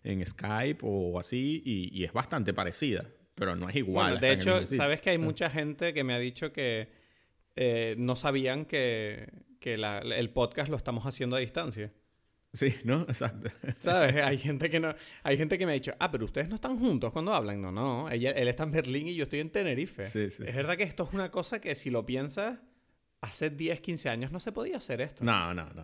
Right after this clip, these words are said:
Speaker 1: Imposible. Imposible.
Speaker 2: Y, noso-, y para nosotros esto es lo más normal, ¿sabes? Ni, ni siquiera se nos pasa por la cabeza que, que esto es algo revolucionario. Esto, no sé, yo, yo me lo tomo como algo como, bueno, sí,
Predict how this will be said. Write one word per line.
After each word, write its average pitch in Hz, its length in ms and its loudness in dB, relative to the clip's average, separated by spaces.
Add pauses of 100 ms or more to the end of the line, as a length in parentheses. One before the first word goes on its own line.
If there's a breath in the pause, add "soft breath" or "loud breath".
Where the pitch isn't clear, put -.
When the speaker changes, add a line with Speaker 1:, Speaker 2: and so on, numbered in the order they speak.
(160)
Speaker 1:
Imposible. 95 640 -4 (240)
Imposible. 92 680 -2
Speaker 2:
Y, 175 80 2
noso-, 156 260 4
y 170 120 2
para 143 200 4
nosotros 170 420 0
esto 233 180 -2
es 233 40 2
lo 208 100 2
más 135 140 0
normal, 147 480 0
¿sabes? 151 200 0
Ni, 139 120 0 (160)
ni 139 80 -2
siquiera 127 200 -4
se 165 100 -6
nos 175 80 -6
pasa 170 240 -4
por 170 80 -6
la 156 80 -2
cabeza 135 360 -2
que, 113 160 -4 (380 loud breath)
que - 100 -6
esto 131 140 -4
es 120 80 -6
algo 131 200 0
revolucionario. 127 600 -2
Esto, 147 400 -8 (220)
no 196 100 -6
sé, 143 220 4
yo, 139 220 4
yo 139 120 2
me 143 80 2
lo 170 140 2
tomo 170 200 0
como 160 200 2
algo 139 180 0
como, 151 220 -4
bueno, 123 200 -2
sí, 113 280 -6